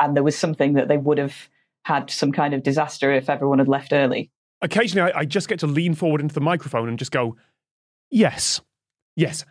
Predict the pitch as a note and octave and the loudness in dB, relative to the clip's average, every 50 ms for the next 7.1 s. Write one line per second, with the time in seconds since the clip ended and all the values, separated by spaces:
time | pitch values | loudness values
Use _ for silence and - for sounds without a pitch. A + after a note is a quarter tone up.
0 | _ _ _ _ _ _ _ - A3 A#3+ F#3 F3+ - - A3+ G#3+ G#3+ - G3 F#3+ | _ _ _ _ _ _ _ -2 -2 -2 -2 -2 -2 0 0 0 0 -2 0 0
1 | G3+ C3 G#2 - - - _ _ _ _ _ _ _ _ _ _ _ - F3 E3+ | 0 0 -2 -6 -12 -18 _ _ _ _ _ _ _ _ _ _ _ -2 -2 -2
2 | - - - - - - F#3+ A3 A3 G3+ G3+ D#3+ F#3 F3 E3+ E3 E3+ E3 - G3 | -2 -8 -12 -4 -2 0 0 0 0 -2 0 0 2 2 2 0 -2 -2 0 0
3 | F#3+ F#3+ D#3 - - - G3 G3+ D3 D3 C#3+ - A2+ G2+ F#2 G2 B2+ F#3 - _ | 0 2 2 0 0 2 2 2 2 0 -2 -2 -4 -4 -4 -4 -6 -8 -10 _
4 | _ _ _ _ _ _ - D3+ C3+ C3+ D3+ E3+ F#3+ G3 F3+ C#3+ C#3+ - - G#3 | _ _ _ _ _ _ -4 -2 0 0 0 2 2 2 0 0 -2 -2 0 0
5 | F3+ D3 C#3+ D3 - - - _ _ _ - B2+ A#2 C3+ - - - - D#3+ D#3+ | 2 2 2 0 -2 -6 -12 _ _ _ -6 -4 -4 -4 -6 -6 -6 -6 -4 -4
6 | - - E3 D#3 - - - - - - B2 C3+ A2+ G#2 D3+ D3 B2+ F#2+ F2 F2+ | -2 -2 -2 -2 -2 -4 -6 -8 -8 -6 -6 -6 -2 -2 -2 -2 -2 -4 -6 -6
7 | G#2+ C3+ | -6 -6